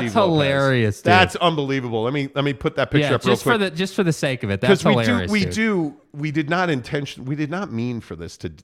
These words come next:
Speaker 1: completely derail the show.
Speaker 2: Well, that's what happens.
Speaker 1: But Steve Lopez just dropped, uh, on Twitter. There's the truck right there. There is the truck right
Speaker 2: That's
Speaker 1: there.
Speaker 2: absolutely a Ford.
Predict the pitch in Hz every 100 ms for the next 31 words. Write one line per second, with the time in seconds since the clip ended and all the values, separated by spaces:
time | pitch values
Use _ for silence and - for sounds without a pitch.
0 | _ - 98 135 123 104 87 82 101 92
1 | 80 78 - 101 78 110 117 123 127 127
2 | 139 - 85 - _ _ _ _ _ 156
3 | 147 - - 202 254 233 185 196 - 117
4 | 95 95 - 175 185 - 151 160 175 -
5 | - 135 143 - 147 190 185 - 190 196
6 | 127 98 101 - _ _ 151 220 269 -
7 | 190 - - 233 160 175 165 151 175 117
8 | - - _ _ _ 131 165 220 247 240
9 | - 208 - 202 156 - 147 165 165 143
10 | 156 175 165 180 175 127 110 110 90